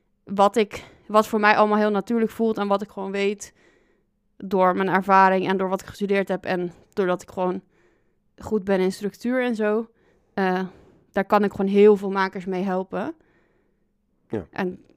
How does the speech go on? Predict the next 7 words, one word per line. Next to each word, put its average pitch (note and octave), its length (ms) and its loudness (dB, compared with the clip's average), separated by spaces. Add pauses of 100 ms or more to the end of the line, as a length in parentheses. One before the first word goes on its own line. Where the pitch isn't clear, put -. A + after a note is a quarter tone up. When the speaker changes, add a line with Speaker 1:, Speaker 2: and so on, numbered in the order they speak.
Speaker 1:
dat F#3+ 480 -8
is F3+ 160 -12
denk F#3 220 -6
ik F#3+ 100 -14
eigenlijk F#3 520 -6 (840)
de F#3+ 100 -4
motivatie. F#3 840 -4